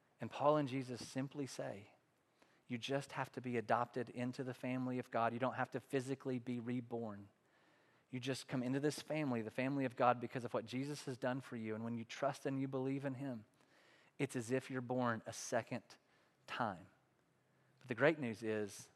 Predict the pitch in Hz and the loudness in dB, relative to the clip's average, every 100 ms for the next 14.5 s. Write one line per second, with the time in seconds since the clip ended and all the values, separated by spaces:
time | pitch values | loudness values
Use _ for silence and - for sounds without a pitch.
0 | - 104 110 123 127 131 147 120 107 113 | -12 -2 2 4 6 4 4 0 0 -2
1 | 117 - - - - - _ _ _ _ | -2 -2 -4 -4 -14 -20 _ _ _ _
2 | _ _ _ _ _ _ 147 135 104 - | _ _ _ _ _ _ -6 -4 -6 -12
3 | - 165 156 110 - - - - _ - | -8 -4 -2 -2 -6 -12 -20 -20 _ -6
4 | 117 117 104 - - 117 107 98 87 - | -4 -2 -6 -10 -8 -6 -8 -10 -18 -20
5 | _ _ _ _ _ _ _ - 135 127 | _ _ _ _ _ _ _ -8 -4 0
6 | 135 139 131 131 - 139 139 117 139 139 | 0 0 -4 -6 6 8 8 8 8 8
7 | 131 135 135 147 139 135 120 135 151 - | 8 6 6 2 0 0 6 8 8 6
8 | 160 139 147 127 151 147 151 131 110 113 | 2 8 8 8 2 2 4 2 0 0
9 | 143 160 156 - 143 151 135 117 - - | 2 2 -2 -4 0 2 2 0 -4 -10
10 | 123 135 - 120 131 135 131 127 120 123 | 4 4 4 4 4 4 4 4 8 8
11 | 120 117 113 135 151 156 147 151 156 147 | 6 0 0 2 4 6 6 4 2 2
12 | 123 110 113 127 113 - 143 139 147 135 | 2 -2 -2 0 0 2 2 4 0 -2
13 | 135 - 143 135 - - 127 117 123 127 | -4 -2 -2 -2 -8 -2 0 2 0 -2
14 | - 120 117 101 101 | -4 -4 -4 -8 -12